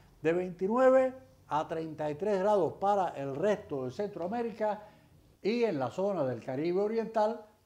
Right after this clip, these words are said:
pues ahí tendremos veintiséis, veintisiete, veintiocho, llegando a veintinueve en Guadalupe, treinta y uno en Puerto España, Trinidad, treinta en la isla de Margarita, Venezuela, veintiocho en Caracas y veintiséis en Aruba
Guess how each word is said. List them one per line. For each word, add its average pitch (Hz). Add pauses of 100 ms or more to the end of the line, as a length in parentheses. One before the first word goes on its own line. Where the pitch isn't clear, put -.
(120)
pues 143
ahí 139
tendremos 175 (480)
veintiséis, 139
veintisiete, 139
veintiocho, 233 (300)
llegando 160
a 147
veintinueve 139
en 143
Guadalupe, 190 (120)
treinta 147
y 180
uno 196
en 131
Puerto 165
España, 139
Trinidad, 175 (520)
treinta 220
en 151
la 147
isla 175
de 147
Margarita, 139
Venezuela, 170
veintiocho 156
en 147
Caracas 214
y 135
veintiséis 165
en 120
Aruba 139